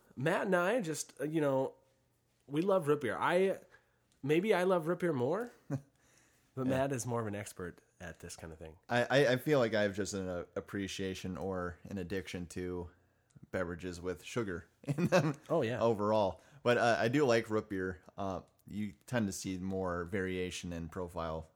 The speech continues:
Speaker 2: for flavor in root beer. There's more, it's more open to interpretation.
Speaker 1: Yeah,
Speaker 2: Like, you're
Speaker 1: then
Speaker 2: not
Speaker 1: I
Speaker 2: gonna see a crazy out there Mountain Dew or Mellow Yellow. That's pretty much your choice.
Speaker 1: Yep.
Speaker 2: And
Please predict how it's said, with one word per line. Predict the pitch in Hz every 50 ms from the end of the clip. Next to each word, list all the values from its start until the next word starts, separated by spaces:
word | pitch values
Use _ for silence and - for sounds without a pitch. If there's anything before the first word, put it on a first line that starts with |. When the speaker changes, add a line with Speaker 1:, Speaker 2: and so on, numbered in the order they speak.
| _ _ _
Speaker 2:
for | - 92
flavor | 80 - 98 98 92 87 80 78 78 80 - _ _ _
in | - 92 90
root | 85 78 -
beer. | 73 73 73 85 - _ _ _ _ _ _ _ _ _ _
There's | - -
more, | 95 101 101 95 90 87 - _ _ _ _ _
it's | - -
more | 180 147 123
open | 113 - - 87
to | - 98 87
interpretation. | 82 - - 80 - - - - 73 67 - -
Speaker 1:
Yeah, | 123 113 98
Speaker 2:
Like, | 95 92
you're | - - _ _ _ -
Speaker 1:
then | 139 143 113
Speaker 2:
not | 120
Speaker 1:
I | 123
Speaker 2:
gonna | 110 117 104
see | - - 110 104 98 95 92 - _ _ _ _ _ _ _ _ _ _ _ -
a | - 98 98 80 73 - _ _ _ _
crazy | - - 120 110 107 98 95 101
out | 95 95 92 -
there | 98 87 87
Mountain | 92 92 82 69 78 82
Dew | 87 98 95 92 90 87 87 85 -
or | - 92 87
Mellow | 92 98 92 87 85
Yellow. | 90 92 101 98 90 87 85 87
That's | 98 92 87
pretty | - 107 95 87
much | 80 - -
your | 64
choice. | 67 - 117 101 80 76 78 - - _ _ _ _ -
Speaker 1:
Yep. | 101 104 101 - - - - _ _ - -
Speaker 2:
And | - 98 95 92 90 90 87 85 85 -